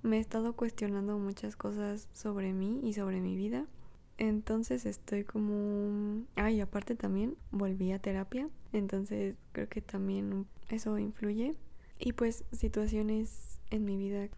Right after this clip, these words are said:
tanto de la escuela como personales, me tienen con muchos altos y bajos. Y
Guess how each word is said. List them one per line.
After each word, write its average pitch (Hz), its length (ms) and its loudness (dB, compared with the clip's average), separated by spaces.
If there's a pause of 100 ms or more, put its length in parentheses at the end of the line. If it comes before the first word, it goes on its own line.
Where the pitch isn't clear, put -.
tanto 214 300 2
de 208 120 4
la 202 80 0
escuela 247 640 2
como 202 240 -2
personales, 220 1000 0
me 202 200 0
tienen 214 680 0 (100)
con 214 220 2
muchos 208 640 0
altos 208 440 -2
y 202 80 0
bajos. 208 680 -2 (520)
Y 240 720 4